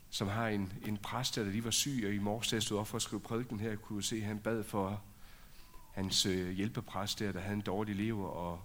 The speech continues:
og, og nyrer. Og jeg tænker, hvor er det fedt lige at få sådan et forbundsemne nede fra Indien af at vide, der er godt nok mange kilometers afstand. Men det må jeg også bede for. Jeg må tage aktiv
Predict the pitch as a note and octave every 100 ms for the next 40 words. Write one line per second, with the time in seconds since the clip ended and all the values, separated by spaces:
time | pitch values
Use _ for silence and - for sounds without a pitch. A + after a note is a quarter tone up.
0 | - - E2+ F2+ - F#2+ F#2+ G2 A#2+ A2+
1 | G2 - - - - G#2+ - A2+ A2 A#2+
2 | B2 - B2 A#2 G2+ - G2+ - G2 G2+
3 | G2 G2+ F#2+ F#2+ F#2+ G2 G2 G2 G2 D#2+
4 | D#2+ E2 D#2+ F2+ G2+ G2+ - - - F#2
5 | F2+ F2+ F2 F2 G2 G#2 G2+ - - F#2
6 | F2 F#2 F2+ G2+ - F2 F2 - - -
7 | - - - - - - - - - -
8 | - - - - - G2 F#2 E2+ - F#2+
9 | - C#2+ - - - - - - - -
10 | - - - - - - - - - -
11 | - - - - - - - - - -
12 | - - - - - - - - - -
13 | - - - - - F2+ F#2+ F2+ - A2
14 | B2 - - - A2 A#2+